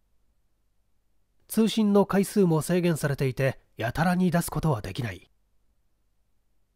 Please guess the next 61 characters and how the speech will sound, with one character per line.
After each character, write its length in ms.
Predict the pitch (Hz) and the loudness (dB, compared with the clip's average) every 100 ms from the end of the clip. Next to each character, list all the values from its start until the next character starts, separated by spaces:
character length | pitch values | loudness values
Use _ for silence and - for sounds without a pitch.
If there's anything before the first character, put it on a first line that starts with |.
| - | 2
大 200 | 254 214 | 4 4
き 120 | 156 | 0
な 140 | 131 | 0
刑 120 | - 160 | 0 0
務 140 | 156 | 0
所 120 | 131 | -4
で 100 | 107 | -6
は 240 | 92 92 - | -4 -6 -4
発 200 | 156 - | -4 -2
信 220 | 277 233 | 2 2
日 80 | 120 | 0
は 160 | - - | -6 -6
決 120 | 139 | -2
め 80 | 170 | 0
ら 100 | 151 | 0
れ 80 | 143 | -2
て 100 | 131 | -4
い 60 | |
て、 240 | 120 113 - _ _ _ _ - | -4 -8 -12 _ _ _ _ -8
一 260 | 139 - 220 | -6 0 2
度 120 | 214 | 4
に 140 | 135 | 2
何 220 | 104 196 | 0 0
千 200 | 226 233 | 2 0
通 200 | - 233 | 2 2
も 140 | 208 190 | 4 4
の 120 | 113 | 0
封 200 | - 127 | -4 -8
書、 300 | - 117 - _ _ | -6 -10 -12 _ _
は 160 | 135 156 | -4 -2
が 100 | 165 | -2
き 160 | 160 | -2
が 160 | 147 131 | -2 -2
差 120 | 113 | -6
し 100 | 135 | -6
出 80 | 135 | -6
さ 100 | 113 | -6
れ 100 | 107 | -8
る。 180 | 92 - _ _ _ _ _ _ _ _ _ _ _ _ _ _ _ _ - | -10 -14 _ _ _ _ _ _ _ _ _ _ _ _ _ _ _ _ -2
そ 120 | 165 | 2
れ 80 | 196 | 4
を 180 | 185 175 | 4 4
担 240 | 185 196 | 0 0
当 180 | 190 185 | 2 4
の 160 | 175 | 2
看 220 | - 160 147 | 0 -4 -2
守 100 | 156 | -2
が 120 | 143 | -2
見、 260 | 135 131 - _ _ _ | -2 -4 -6 _ _ _
そ 100 | - | 0
れ 80 | 226 | 0
か 140 | - 190 | 2 2
ら 160 | 180 | 2
保 260 | - 151 170 | 0 0 2
安 160 | 190 | 2
で 140 | 175 160 | 0 0
検 280 | 131 147 139 | -2 -2 -2
閲 120 | - | -4
さ 100 | 123 | -6
れ 80 | 110 | -6
る。 200 | 104 | -8